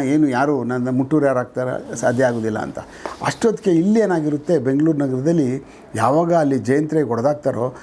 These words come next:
ಇಲ್ಲಿ ಸುಮ್ನೆ ಕೂತ್ಕೊಳ್ಳಲ್ರು ನಮ್ಮಲ್ಲಿ. ಸಿಕ್ಕಾಬಟ್ಟೆ ಬ-, ಆಫೀಸರ್ಗಳಿಗಂತೂ ಭಾಳ ರೇಡ್ಗಳು, ರೇಡ್ಗಳ ಮೇಲೆ ರೇಡು,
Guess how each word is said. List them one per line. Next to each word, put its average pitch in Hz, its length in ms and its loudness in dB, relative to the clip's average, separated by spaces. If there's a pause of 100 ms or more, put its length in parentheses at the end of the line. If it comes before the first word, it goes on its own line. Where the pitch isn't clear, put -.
(200)
ಇಲ್ಲಿ 208 180 4
ಸುಮ್ನೆ 175 260 2
ಕೂತ್ಕೊಳ್ಳಲ್ರು 120 600 -2
ನಮ್ಮಲ್ಲಿ. 113 460 -2 (460)
ಸಿಕ್ಕಾಬಟ್ಟೆ 165 760 0
ಬ-, 117 240 -4 (100)
ಆಫೀಸರ್ಗಳಿಗಂತೂ 139 1000 0
ಭಾಳ 123 360 0 (640)
ರೇಡ್ಗಳು, 127 600 0
ರೇಡ್ಗಳ 147 360 2
ಮೇಲೆ 143 220 2
ರೇಡು, 117 540 -2